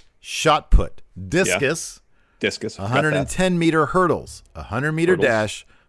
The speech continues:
Speaker 2: Hundred meters.
Speaker 1: four hundred meter run,
Speaker 2: And
Speaker 1: and
Speaker 2: sixteen hundred?
Speaker 1: a fifteen hundred meter
Speaker 2: Fifteen hundred
Speaker 1: run.
Speaker 2: meter, so a mile.
Speaker 1: Yeah.
Speaker 2: Roughly.
Speaker 1: That, the bowling's f-, more fun than that, I tell you what.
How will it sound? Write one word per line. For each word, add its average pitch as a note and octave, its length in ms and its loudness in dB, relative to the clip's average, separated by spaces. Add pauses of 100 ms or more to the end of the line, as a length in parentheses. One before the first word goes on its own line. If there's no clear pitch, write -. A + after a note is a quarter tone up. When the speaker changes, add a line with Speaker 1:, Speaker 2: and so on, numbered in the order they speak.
Speaker 2:
Hundred F#2+ 180 -8
meters. E3 60 0
Speaker 1:
four F#3 120 4
hundred E3 260 0
meter D#3+ 300 0
run, A#2 480 2 (380)
Speaker 2:
And - 120 -4
Speaker 1:
and A2 60 -2
Speaker 2:
sixteen A2+ 280 0
hundred? E3+ 220 2
Speaker 1:
a - 20 -18
fifteen A3+ 500 0
hundred G2+ 440 0
meter F2+ 280 0
Speaker 2:
Fifteen D#2 160 -2
hundred G#2 160 -2
Speaker 1:
run. - 0 - (120)
Speaker 2:
meter, G#2+ 100 -20
so - 180 -4
a F#2 40 -2
mile. F2 380 -4 (380)
Speaker 1:
Yeah. F2+ 380 0 (380)
Speaker 2:
Roughly. F#2 360 -10 (880)
Speaker 1:
That, G#2+ 260 0 (1400)
the D2 220 -12
bowling's E2+ 580 -4
f-, - 60 -14
more F2 260 -4
fun F#2+ 200 -4
than D2+ 100 -6
that, F#2 160 -6
I D2 60 -10
tell F#2 200 -12
you E2 80 -8
what. F2 200 -8